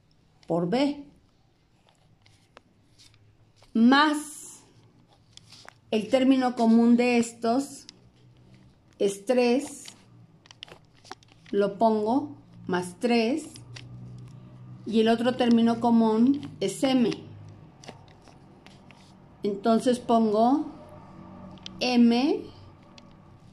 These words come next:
y me va a dar tres m por b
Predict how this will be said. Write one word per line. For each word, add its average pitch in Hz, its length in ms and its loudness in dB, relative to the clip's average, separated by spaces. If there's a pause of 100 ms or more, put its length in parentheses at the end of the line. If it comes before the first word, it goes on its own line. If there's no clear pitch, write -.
(400)
y 214 140 -4
me 208 160 0
va 226 160 2
a 233 60 2
dar 233 640 0 (840)
tres 247 360 0
m 240 580 2 (320)
por 190 240 0
b 247 540 0